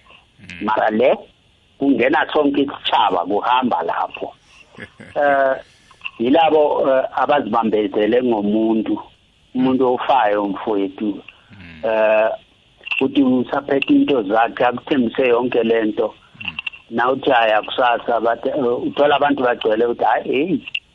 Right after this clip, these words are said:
Speaker 2: hayi, namhla ukuthi iyasebenza le ndoda." Nawuthi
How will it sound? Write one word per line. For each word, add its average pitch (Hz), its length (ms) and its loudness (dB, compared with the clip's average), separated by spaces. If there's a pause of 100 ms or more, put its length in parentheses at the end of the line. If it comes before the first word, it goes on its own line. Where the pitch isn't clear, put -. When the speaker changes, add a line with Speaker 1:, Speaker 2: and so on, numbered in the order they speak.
(300)
Speaker 2:
hayi, - 360 -4
namhla 135 400 0
ukuthi 131 420 -2 (400)
iyasebenza 127 640 2
le 120 160 2
ndoda." 107 320 -2 (500)
Nawuthi 160 420 2